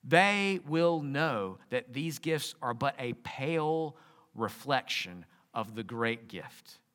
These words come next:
that they already have in Christ. In Christ, our gift giving won't spoil and it won't distract.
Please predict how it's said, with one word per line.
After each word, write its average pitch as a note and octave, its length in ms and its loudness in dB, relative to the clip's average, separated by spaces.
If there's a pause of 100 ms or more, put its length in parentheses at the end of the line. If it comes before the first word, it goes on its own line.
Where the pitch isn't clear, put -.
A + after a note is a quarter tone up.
(400)
that G2+ 80 -6
they A2 120 -6
already A2 460 -2
have E2+ 340 -10 (760)
in G#2+ 160 -8
Christ. - 600 -12 (1160)
In F3 220 2
Christ, A2 640 0 (320)
our D3 160 8
gift F3 320 0
giving E3+ 280 2
won't D#3 200 -2
spoil E3+ 640 2 (840)
and C3+ 140 0
it G#2+ 100 -6
won't C#3 280 -2
distract. - 720 0